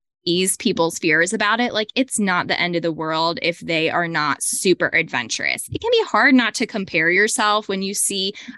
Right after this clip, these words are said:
I follow this one girl on Instagram and her kids are always eating, like, salmon, sushi, and all this stuff. <laughs> And I'm like,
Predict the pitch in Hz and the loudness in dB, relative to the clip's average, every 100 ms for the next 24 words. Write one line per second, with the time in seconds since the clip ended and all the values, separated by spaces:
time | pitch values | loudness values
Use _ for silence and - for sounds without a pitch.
0 | - 208 202 190 190 185 185 175 185 - | 0 2 2 2 2 2 2 0 -2 -4
1 | 190 180 180 175 175 170 165 175 - 185 | -4 -2 0 2 4 2 0 -4 -4 0
2 | 180 175 170 196 165 208 185 175 - 180 | 2 2 0 -4 -2 -2 -2 -2 0 2
3 | 180 175 170 170 165 160 156 139 - _ | 2 0 0 0 -2 -2 -2 -2 -8 _
4 | _ _ _ - 202 - 160 170 165 156 | _ _ _ -4 -2 0 0 2 0 -2
5 | 156 - 170 - 180 156 151 143 147 143 | -2 2 2 2 2 2 2 0 0 -4
6 | - 165 165 180 - 113 - 311 311 269 | 0 2 0 -2 -2 0 2 4 4 4
7 | 240 220 | 2 0